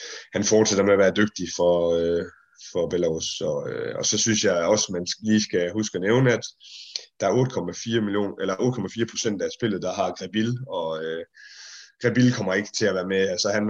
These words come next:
var, han blev indkaldt, øh, til, øh, til det franske landshold, fordi at både, øh, Dylan Nahé og Hugo Descar har været ude med, med corona, men både ham og,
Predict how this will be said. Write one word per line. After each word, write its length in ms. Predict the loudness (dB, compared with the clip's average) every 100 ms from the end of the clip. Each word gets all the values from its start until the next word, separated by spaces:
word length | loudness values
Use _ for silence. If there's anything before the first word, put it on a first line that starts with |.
| -2
var, 220 | 0 0
han 200 | -2 -6
blev 160 | -2 0
indkaldt, 440 | 2 0 -2 -4 -6
øh, 100 | -8 -6 -8
til, 180 | -6 -6 -6
øh, 180 | -6 -10 -12 _ _ -18
til 100 | -16
det 80 | -8
franske 280 | -6 -4
landshold, 420 | -4 -4 -4 -6 -8
fordi 300 | -12 -8 -6
at 100 | -6 -8
både, 260 | -4 -4 -2 -6
øh, 220 | -6 -10 -12
Dylan 320 | -10 -8 -8 -10
Nahé 440 | -8 -6 -4 -4
og 320 | -6 -10 -14 _ _ -18 -18 -20 -20 _ _
Hugo 180 | -12 -8
Descar 440 | -8 -8 -6 -2 -2
har 180 | -4 -6
været 140 | -6
ude 220 | -4 -4
med, 280 | -4 -6 -8 -12
med 80 |
corona, 480 | -12 -8 -4 -2 -2
men 200 | -4 -8
både 180 | -4 -2
ham 220 | -2 -4
og, 160 | -4 -8